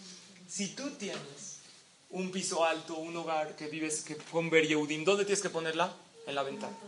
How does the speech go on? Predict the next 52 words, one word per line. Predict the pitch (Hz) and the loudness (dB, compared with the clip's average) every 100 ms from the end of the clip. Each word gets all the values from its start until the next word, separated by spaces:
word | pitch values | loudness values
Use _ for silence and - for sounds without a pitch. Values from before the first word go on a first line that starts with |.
| 196 - | -14 0
Pero | 196 196 | 6 6
¿qué | 233 | 6
pasa | - 226 226 214 | 6 4 6 2
si | 202 | 0
no | 190 190 202 208 | 0 4 4 6
ven | 196 202 | 4 4
Yehudim? | 190 175 165 180 190 185 - - - | 2 2 0 -2 -2 -6 -12 -12 2
O | 170 | 4
una | 190 196 | 6 4
persona | 190 170 180 185 | 4 0 2 2
que | 180 | 2
vive | 170 180 185 | 0 2 0
en | 180 | 0
un | 180 | -2
lugar | 180 170 175 170 | 0 4 4 4
donde | 165 160 156 | 0 -4 -2
no | 170 | 0
hay | 175 | 0
Yehudim, | 175 165 151 165 180 175 - - - | -2 -4 -4 -4 -4 -6 -12 -20 -18
si | - - | -10 -8
vive | 170 175 180 | -4 -2 -2
en | 170 | 0
la, | 156 143 - - - | -2 -2 -8 -18 -12
en | 151 | -2
la | 156 | 0
Doctores. | 147 151 170 156 135 - | 0 -2 0 2 0 -4
¿Hay | 160 165 | -6 -6
Yehudim | 156 165 | -6 -8
en | 170 | -8
la | 143 | -10
colonia | 143 151 151 | -10 -8 -8
Doctores? | 139 147 - 262 254 247 247 - - - | -10 -10 -10 -10 -12 -12 -12 -12 -10 -10
No. | - - - - - - - 214 190 | -8 -10 -12 -14 -16 -14 -10 -10 -2
O | 196 175 | 0 0
si | |
se | 180 | 0
fue | 190 196 214 | 0 4 4
el | 208 | 4
señor | 196 175 180 180 | 0 -2 -2 0
a | 175 160 | 0 -2
esquiar | 151 - 180 165 160 | -6 -6 -2 -2 -2
a | |
un | 160 | -6
lugar, | 160 156 151 - | -8 -6 -8 -8
a, | 175 | -8
a | 170 | -6
un, | 180 196 - - - | -4 -6 -8 -16 -16
entonces | 170 180 190 | -6 -2 2
ahí | 208 233 | 2 2
no | |
hay | 233 | 0
Yehudim. | 214 190 180 | 2 0 -2